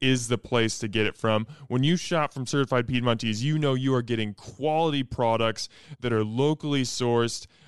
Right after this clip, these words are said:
Uh, the selection is incredible. You can get all kinds of different meats. This is something where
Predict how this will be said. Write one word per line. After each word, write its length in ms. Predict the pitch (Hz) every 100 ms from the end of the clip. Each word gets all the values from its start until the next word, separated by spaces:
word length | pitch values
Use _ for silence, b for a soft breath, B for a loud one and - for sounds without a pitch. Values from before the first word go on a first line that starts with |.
| b
Uh, 320 | 117 113 107 110
the 140 | 120
selection 840 | 117 - 117 107 127 151 - 151 147
is 180 | 127 107
incredible. 580 | 104 - 143 139 131 135
You 80 | 113
can 100 | 110
get 180 | 113 -
all 180 | 139 147
kinds 320 | 143 135 127
of 80 | 120
different 280 | 131 131
meats. 300 | 127 127 - - B B 143
This 240 | 120 147 -
is 140 | 190
something 500 | - 165 156 156 147
where 360 | 127 120 117 110